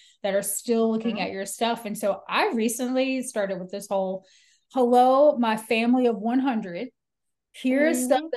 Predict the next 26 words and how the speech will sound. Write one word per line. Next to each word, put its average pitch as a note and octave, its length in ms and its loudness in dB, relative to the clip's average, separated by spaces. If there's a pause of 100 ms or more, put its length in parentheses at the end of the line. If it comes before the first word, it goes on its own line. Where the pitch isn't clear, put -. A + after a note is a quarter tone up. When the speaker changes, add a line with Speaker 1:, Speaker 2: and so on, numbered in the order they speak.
Speaker 1:
that A3 40 -2
I A3+ 120 0
know A#3 260 2
is A3+ 120 -4
gonna G3+ 200 -8
help F3+ 300 -8
you." G#3 200 -4
And G3 160 -4
then A3 140 -2
from A3 240 4
there, B3 300 4
if C4 120 -2
it C4 140 -4
grows, B3 300 2
it A#3+ 100 -8
grows. D4 320 -4
But G#3+ 100 -10
if G3+ 120 -12
it G3 120 -10
doesn't, B3 500 -2 (540)
I'm B3 240 0
still C4 300 0
focusing A3+ 680 -4
on G3+ 220 -8
that G3 260 -8
audience, A#3+ 580 -4